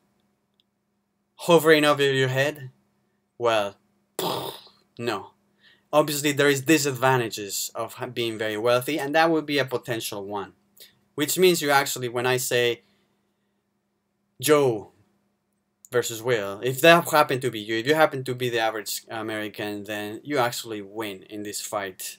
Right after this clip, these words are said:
at least for that specific thing, which is whether if money comes into your head. All right, so let's go back real quickly, and we're almost done because this is the, this is the,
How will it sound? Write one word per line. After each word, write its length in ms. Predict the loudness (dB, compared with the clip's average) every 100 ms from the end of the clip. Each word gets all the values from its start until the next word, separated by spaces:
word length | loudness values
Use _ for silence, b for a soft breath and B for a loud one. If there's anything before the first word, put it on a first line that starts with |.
| _
at 120 | 0
least 220 | 2 2 0
for 120 | 2
that 220 | 2 0
specific 500 | -6 -8 -8 -10 -14 -16
thing, 180 | -18 -20 _ _ _
which 200 | -10 -6
is 240 | -6 -8 b b _
whether 240 | -4 -2
if 360 | -2 -2 -6 -10 -12
money 360 | -4 -2 -2 -4
comes 360 | -8 -10 -10
into 240 | -12 -12 -12
your 140 | -10
head. 240 | -12 -16 -18 B B B B -20 _ _ _ _ _ _ _ -20 -20 _ _ _ 2
All 120 | 8
right, 140 | 8 8
so 120 | 4
let's 160 | 2
go 100 | 0
back 300 | 6 6 6
real 180 | 2 -2
quickly, 300 | 0 -2 0
and 120 | 0
we're 140 | 4 4
almost 340 | 4 2 0
done 200 | 0 0
because 260 | -4 -6 -6
this 140 | -8
is 120 | -6
the, 300 | -4 -2 -4 -8
this 140 | -8
is 160 | -10 -10
the, 400 | -12 -12 -12